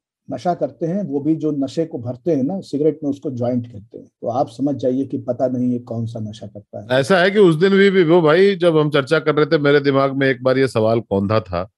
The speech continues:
Speaker 2: लेकिन जो बुरारी वाली घटना थी वो ज्वाइंट फैमिली या सिंगल यूनिट फैमिली से उसका ज्यादा लेना देना नहीं था,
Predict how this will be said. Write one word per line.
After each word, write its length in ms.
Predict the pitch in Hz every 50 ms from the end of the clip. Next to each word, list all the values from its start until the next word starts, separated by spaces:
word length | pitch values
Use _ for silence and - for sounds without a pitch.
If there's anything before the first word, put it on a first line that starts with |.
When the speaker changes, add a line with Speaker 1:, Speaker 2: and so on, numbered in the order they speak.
| _ -
Speaker 2:
लेकिन 260 | 135 131 135 143 139
जो 120 | 135 139
बुरारी 360 | 127 117 117 117 120 127 139
वाली 220 | 143 135 131 135 131
घटना 380 | 98 98 90 90 - 127 127
थी 340 | 123 120 - 113 113 123 165 - _ _ _ _ _ -
वो 400 | 101 101 113 127 139 143 147 - - 110
ज्वाइंट 520 | 98 104 120 127 139 151 156 156 139 139 _ _ _
फैमिली 560 | - - 127 120 123 127 131 143 151 156 147
या 120 | 147 143 143
सिंगल 520 | 135 - - - 127 131 127 135 139 131
यूनिट 300 | 131 131 131 131 131 123
फैमिली 420 | - 123 120 117 120 120 127 131 120 117 _ _ _ _ -
से 80 | - 131
उसका 440 | 120 117 - - 139 131 123 104 - _ _ _
ज्यादा 320 | 90 95 107 113 120 135 139
लेना 260 | 135 131 127 123 127
देना 240 | 117 120 117 120 120
नहीं 220 | 117 123 131 131
था, 260 | 113 107 92 85 -